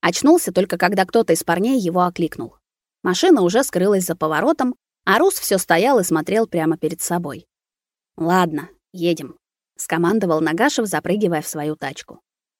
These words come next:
Прямо сейчас он не станет лютовать. Нужно дождаться, когда Семен сообщит о том, что Маруся в безопасности.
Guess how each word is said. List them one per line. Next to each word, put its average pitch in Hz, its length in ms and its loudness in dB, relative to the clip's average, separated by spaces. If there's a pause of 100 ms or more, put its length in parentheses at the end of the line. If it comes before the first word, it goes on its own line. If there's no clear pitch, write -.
(100)
Прямо 233 280 2
сейчас 269 420 0
он 185 120 2
не 185 100 2
станет 247 380 0
лютовать. 151 520 -6 (180)
Нужно 214 300 0
дождаться, 180 480 0
когда 170 260 -4
Семен 208 360 0
сообщит 160 440 -4
о 135 100 -2
том, 254 180 -2
что - 180 -6
Маруся 151 360 -4
в 156 40 -10
безопасности. 165 840 -8